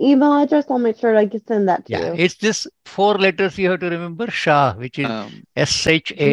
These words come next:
Speaker 2: H at eastbaycenterfortheblind dot O R G. Yes, Abraham?
Speaker 1: Okay, yeah.
Speaker 2: Okay.
Speaker 1: East Bay Center for the Blind.
Speaker 2: East Bay Center for the Blind.
Speaker 1: Dot org?
Speaker 2: O R G, yes, org, org.
Speaker 1: Okay.
Speaker 2: Uh-huh.
Speaker 1: I'll send that to, right now.
Speaker 2: Yeah.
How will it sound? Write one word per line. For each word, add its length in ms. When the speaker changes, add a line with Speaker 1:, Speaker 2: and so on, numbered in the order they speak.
Speaker 2:
H 500
at 280
eastbaycenterfortheblind 1600
dot 300
O 180
R 200
G. 160
Yes, 380
Abraham? 380
Speaker 1:
Okay, 420
yeah. 300
Speaker 2:
Okay. 240
Speaker 1:
East 100
Bay 140
Center 340
for 140
the 80
Blind. 340
Speaker 2:
East 200
Bay 120
Center 320
for 80
the 100
Blind. 320
Speaker 1:
Dot 40
org? 120
Speaker 2:
O 160
R 140
G, 160
yes, 320
org, 380
org. 220
Speaker 1:
Okay. 240
Speaker 2:
Uh-huh. 300
Speaker 1:
I'll 140
send 260
that 300
to, 180
right 160
now. 100
Speaker 2:
Yeah. 180